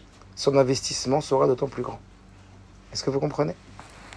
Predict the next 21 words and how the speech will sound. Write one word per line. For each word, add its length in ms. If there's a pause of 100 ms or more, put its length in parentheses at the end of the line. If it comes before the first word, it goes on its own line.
(1600)
Ensuite, 320
le 60
rabbi 160
précédent 400
qui 120
nous 120
dit, 200 (220)
un 80
mot 320 (120)
du 60
ra-, 220
d'une 180
lettre 240
du 100
rabbi 140
précédent, « 500 (380)
Si 280
vous 140
désirez 600
évoluer 480
spirituellement, 880